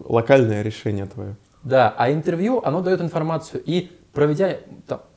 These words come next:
Speaker 2: определённое количество интервью, вы можете понять, что, можно понять, что твоя идея вообще нафиг никому не нужна. То есть, что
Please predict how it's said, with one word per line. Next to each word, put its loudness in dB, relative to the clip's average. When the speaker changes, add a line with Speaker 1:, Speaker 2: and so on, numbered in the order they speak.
Speaker 2:
определённое -2
количество -2
интервью, -4
вы -2
можете -2
понять, -4
что, -4
можно 0
понять, -4
что -4
твоя 0
идея 0
вообще -4
нафиг -8
никому -6
не -6
нужна. -6
То -4
есть, -8
что 0